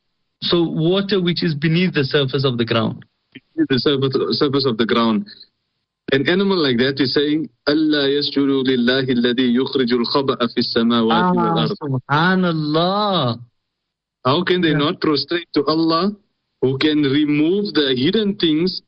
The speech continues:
Speaker 2: or take out the hidden things from the heavens and the earth?
Speaker 1: Subhanallah.
Speaker 2: An animal can see water underneath the ground. We can barely see, be-, but, uh,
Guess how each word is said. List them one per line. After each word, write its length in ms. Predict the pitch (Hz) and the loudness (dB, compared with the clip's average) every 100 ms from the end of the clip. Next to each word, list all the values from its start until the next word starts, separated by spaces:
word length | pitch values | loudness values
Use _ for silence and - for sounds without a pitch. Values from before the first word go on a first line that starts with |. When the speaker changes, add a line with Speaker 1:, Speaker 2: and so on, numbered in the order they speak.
| _ | _
Speaker 2:
or 120 | 127 131 | -4 -2
take 320 | - 214 196 | 0 0 0
out 200 | 190 156 | 0 0
the 100 | 139 | 0
hidden 280 | 156 180 170 | 0 0 -2
things 300 | 156 156 - | 0 0 0
from 300 | - 135 127 | 0 0 2
the 140 | 123 | 0
heavens 380 | 123 123 127 120 | 0 0 2 2
and 180 | 117 110 | 2 0
the 80 | 107 | 0
earth? 240 | 107 95 - _ _ _ _ _ _ - _ - _ | -2 -4 -8 _ _ _ _ _ _ -20 _ -20 _
Speaker 1:
Subhanallah. 400 | - 117 113 131 | -4 -2 0 0
Speaker 2:
An 80 | 131 | 2
animal 320 | - 175 170 | 0 0 -2
can 540 | 151 _ _ _ - 190 | -4 _ _ _ -6 -2
see 40 | |
water 380 | 147 139 147 160 | 0 0 0 -2
underneath 560 | 135 139 135 135 147 127 | 0 0 2 2 0 0
the 160 | 127 | -2
ground. 360 | 117 107 101 98 _ _ _ - | 0 0 0 -4 _ _ _ -2
We 160 | 139 160 | 0 0
can 180 | 151 | 0
barely 300 | 127 139 156 | 0 0 0
see, 220 | 147 - 156 | -2 -2 0
be-, 280 | 135 120 - 113 131 | 0 0 -2 -6 -2
but, 180 | 147 127 | -2 -2
uh, 140 | 123 | -2